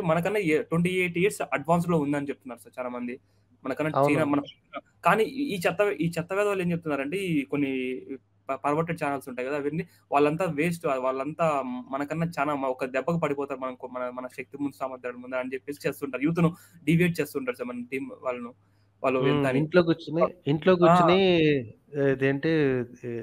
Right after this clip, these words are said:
Speaker 2: సంకలో చేయబెట్టి గోక్కునే సన్నాసులు ఇట్లాంటి మాటలు మాట్లాడతారు.
Speaker 1: Hmm.
Speaker 2: "అరే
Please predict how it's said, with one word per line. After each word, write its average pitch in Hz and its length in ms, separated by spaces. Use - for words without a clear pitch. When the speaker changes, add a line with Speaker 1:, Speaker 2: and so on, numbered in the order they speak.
Speaker 2:
సంకలో 143 320
చేయబెట్టి 151 420
గోక్కునే 139 400
సన్నాసులు 143 480
ఇట్లాంటి 135 260
మాటలు 135 240
మాట్లాడతారు. 127 240
Speaker 1:
Hmm. 139 40
Speaker 2:
"అరే 147 140